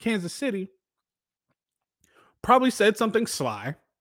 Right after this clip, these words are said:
because, well, you just beat their team. You mean to tell me that you coaxed this bus driver into driving around the stadium just because they said something? Absolutely not. Come on, John Gruden. You gotta come way better than that.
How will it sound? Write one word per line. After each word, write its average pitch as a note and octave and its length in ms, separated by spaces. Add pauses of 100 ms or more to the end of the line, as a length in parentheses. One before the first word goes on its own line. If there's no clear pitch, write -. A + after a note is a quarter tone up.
(360)
because, D3 280
well, B2 200
you D#3+ 160
just D3 320
beat F3+ 240
their G3 120
team. A#2+ 400 (800)
You G#3 240
mean C#4+ 220
to B3 80
tell A#3+ 320
me A#3+ 240
that E3+ 280
you A3+ 180 (100)
coaxed A#3 600
this G#3+ 240
bus G3 360
driver D3 420
into F3 380
driving F3+ 480
around E3+ 320
the D#3+ 80
stadium E3+ 480 (260)
just F3+ 240
because F3+ 260
they E3 120
said F3+ 280
something? E3+ 380 (100)
Absolutely G#2+ 540 (100)
not. - 140 (480)
Come C#3 160
on, A2+ 140
John A#2 260
Gruden. A#2+ 220
You D3 100
gotta D#3 180
come G#2+ 220
way B2 260
better A2 220
than G#2 140
that. - 160